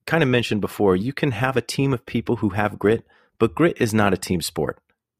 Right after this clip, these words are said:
It's a quality that an individual possesses. It's that inherent drive to finish what you've started, no matter how sore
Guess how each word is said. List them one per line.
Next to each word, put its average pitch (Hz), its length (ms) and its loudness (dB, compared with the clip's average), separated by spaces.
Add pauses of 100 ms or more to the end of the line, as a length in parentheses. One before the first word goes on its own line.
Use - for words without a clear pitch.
(680)
It's - 160 -4
a - 60 -2
quality 135 760 -2
that 92 160 -2
an 87 140 0
individual 107 640 2
possesses. - 720 -6 (800)
It's 117 200 -4
that 113 260 0
inherent 104 580 0
drive 92 440 0
to 90 100 -6
finish 127 400 -2
what 113 160 0
you've 113 120 -2
started, 78 480 0 (440)
no 107 160 0
matter 101 260 4
how 135 320 0
sore 85 580 2